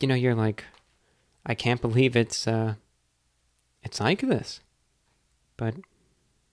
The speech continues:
yeah, that's just what it comes down to sometimes. So, thank you for your feedback there.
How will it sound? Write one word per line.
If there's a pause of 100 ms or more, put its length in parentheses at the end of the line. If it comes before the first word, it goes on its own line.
(540)
yeah,
that's
just
what
it
comes
down
to
sometimes.
So, (420)
thank
you
for
your
feedback
there.